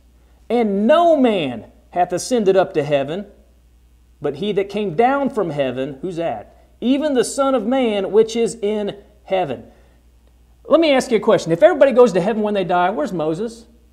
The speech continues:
Where's Elijah? Jesus says, "No man hath ascended to heaven." Virtually every church you go to says, "Oh, when you die, you go to heaven." No, you don't, and Jesus says you don't. You also don't become angels. That is, that is just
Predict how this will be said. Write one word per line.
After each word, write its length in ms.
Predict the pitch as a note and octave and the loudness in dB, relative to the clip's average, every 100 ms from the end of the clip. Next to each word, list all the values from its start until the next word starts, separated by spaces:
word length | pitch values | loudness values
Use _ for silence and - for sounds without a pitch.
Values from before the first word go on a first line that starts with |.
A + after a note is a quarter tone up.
| _ _ _ - | _ _ _ -4
Where's 200 | G#3+ B3 | -2 -2
Elijah? 540 | A#3 B3+ C#4+ A#3+ C3 - _ _ _ _ _ _ _ _ _ | -4 -4 -4 -6 -10 -12 _ _ _ _ _ _ _ _ _
Jesus 360 | C#3+ C4+ F4 D#4+ | 0 2 2 4
says, 220 | B3+ G#3+ | 4 4
"No 260 | G#3 C#4 D#4+ | 6 6 8
man 300 | C#4+ A#3+ A3 | 6 4 2
hath 200 | G#3+ G#3+ | 0 0
ascended 520 | G3+ - B3+ G#3 F#3 | -4 -2 0 0 0
to 80 | G#3+ | 0
heaven." 360 | A#3 C4 G#3 A2+ - _ _ _ _ _ _ _ _ _ _ _ _ _ - | 0 -2 -4 -10 -16 _ _ _ _ _ _ _ _ _ _ _ _ _ -4
Virtually 380 | E3+ D#4+ B3 A3 | -2 2 4 6
every 200 | E4+ E4 | 6 2
church 300 | - D4 - | 0 -2 0
you 60 | |
go 160 | A3+ A3+ | 2 2
to 140 | G#3 | 0
says, 200 | F#3 D#3+ | -4 -2
"Oh, 160 | D#3+ A#3+ | 0 0
when 180 | D#3+ D3 | -2 -6
you 120 | A#3+ | -6
die, 320 | F#3 G#3+ F#3+ | -4 -2 -2
you 160 | E3+ G#3 | -2 -4
go 200 | F#3 G#3 | -2 -2
to 60 | |
heaven." 240 | G3 F3 D3 | -2 -2 -4
No, 140 | A3 | -2
you 140 | C#4 C#4 | -2 -2
don't, 400 | F3+ F#3 A3+ G#3+ | 0 0 0 -4
and 80 | |
Jesus 320 | E3 C4+ C4 - | -4 -4 -4 -4
says 240 | F#3+ D3 | -4 -4
you 80 | D#3 | -6
don't. 320 | D3 B2 G#2 - _ - | -8 -8 -12 -20 _ -6
You 100 | D3+ | -2
also 220 | C4 - | 0 0
don't 180 | G#3+ A3+ | -2 -2
become 260 | A3+ A3 A3 | -4 -6 -4
angels. 540 | A#3 C4+ C#3+ G2+ - _ _ _ | -4 -4 -6 -10 -16 _ _ _
That 160 | C#3+ A3 | -4 -2
is, 200 | C#4+ E3+ - C3 A#2 | -2 -4 -10 -12 -2
that 160 | G3+ | 0
is 100 | C#4 | 0
just 280 | G3 A3+ - | 0 -4 -4